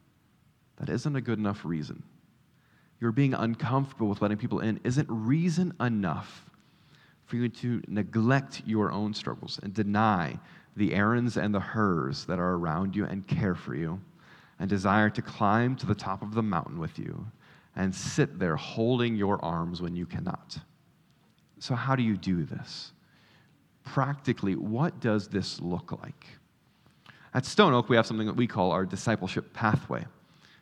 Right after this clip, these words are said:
It's where we move from what we call our big gatherings, which is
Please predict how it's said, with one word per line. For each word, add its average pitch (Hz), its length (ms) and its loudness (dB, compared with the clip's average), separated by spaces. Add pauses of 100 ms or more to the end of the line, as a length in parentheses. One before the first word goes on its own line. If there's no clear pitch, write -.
(100)
It's 104 120 -6
where 117 140 6
we 110 80 4
move 113 260 4
from 101 280 0
what 95 80 0
we 104 80 2
call 101 180 2
our 92 140 2
big 107 500 0
gatherings, 98 800 2
which 95 160 -4
is 95 220 -2